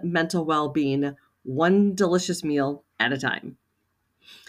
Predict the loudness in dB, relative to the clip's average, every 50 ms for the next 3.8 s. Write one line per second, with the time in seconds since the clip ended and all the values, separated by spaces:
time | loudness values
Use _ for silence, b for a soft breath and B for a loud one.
0 | B B -4 0 2 4 6 6 4 4 4 4 4 4 4 4 2 0 -2 -4
1 | -6 -2 2 4 4 4 4 2 -2 -4 -2 0 2 4 4 4 4 4 2 2
2 | 0 -2 -4 -4 -4 -6 -4 0 2 6 6 8 8 6 4 2 0 -2 -2 -2
3 | -4 -4 -4 -2 -2 -2 -2 -4 -6 -4 -4 -4 -4 -4 -6 -8 -12